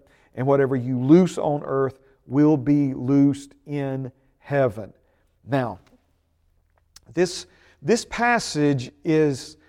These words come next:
taking, um, all these things that we've, uh, mentioned in our last class, week before last, and tonight, and it's bringing them down to a very practical level.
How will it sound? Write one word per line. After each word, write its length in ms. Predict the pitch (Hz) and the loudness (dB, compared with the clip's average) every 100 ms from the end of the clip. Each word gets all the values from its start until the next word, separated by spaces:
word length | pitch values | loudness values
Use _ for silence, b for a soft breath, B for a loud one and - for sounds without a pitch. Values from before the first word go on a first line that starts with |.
| b b - | b b -6
taking, 720 | 165 185 185 180 170 160 156 - | 4 6 4 -2 -4 -4 -8 -10
um, 480 | 147 143 139 139 151 _ | -6 -4 -6 -8 -16 _
all 300 | - 185 240 | 4 8 8
these 240 | 254 226 - | 4 -4 -6
things 440 | 196 180 160 131 - | -4 -2 -4 -6 -4
that 240 | 160 165 | -4 -4
we've, 440 | 160 160 160 131 _ b b b | -4 -4 -4 -8 _ b b b
uh, 200 | 147 147 | -4 -4
mentioned 800 | 165 147 160 165 - 170 160 156 - | -2 0 0 0 -2 -4 -4 -6 -10
in 180 | 147 143 | -8 -6
our 220 | 139 135 | -4 -2
last 380 | 139 160 170 - | 0 0 0 -6
class, 340 | - 147 143 156 | -2 -2 -2 -2
week 160 | 160 | -4
before 320 | 160 - 151 | -4 -2 0
last, 400 | 143 143 143 - - | 2 0 -2 -6 -12
and 200 | 147 151 | -10 -8
tonight, 580 | 143 147 165 139 127 - _ b b b b | -10 -6 -4 -2 -4 -8 _ b b b b
and 140 | 160 160 | -4 -4
it's 140 | 147 | -4
bringing 600 | 139 151 190 262 294 262 | -4 0 0 0 -2 -2
them 260 | 233 185 151 | -2 -2 -2
down 360 | 160 156 151 | -2 -2 -6
to 240 | - 147 160 | -6 -4 -2
a 140 | 143 | -4
very 520 | 117 139 165 165 151 b b _ | -4 0 0 0 -2 b b _
practical 800 | - - 151 143 - 139 - 123 | -16 -2 0 0 -2 -10 -6 -4
level. 440 | 123 127 101 110 | -2 -4 -4 -10